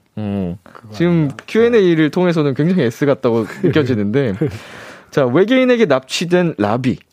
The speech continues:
Speaker 1: 노래를 하나 써주면 집에 보내준다고 한다. 외계인을 위한 노래 제목은 난 외계인의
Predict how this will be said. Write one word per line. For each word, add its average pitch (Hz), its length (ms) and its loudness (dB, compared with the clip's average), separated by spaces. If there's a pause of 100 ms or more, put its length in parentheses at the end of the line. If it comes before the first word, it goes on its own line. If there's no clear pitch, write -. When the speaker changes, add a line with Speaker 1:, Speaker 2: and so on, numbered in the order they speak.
(220)
Speaker 1:
노래를 180 360 4
하나 202 140 2
써주면 175 440 2
집에 170 220 0
보내준다고 156 640 2
한다. 87 320 -2 (320)
외계인을 190 520 2
위한 156 240 2
노래 151 240 2
제목은 131 540 0 (340)
난 160 380 0
외계인의 127 680 0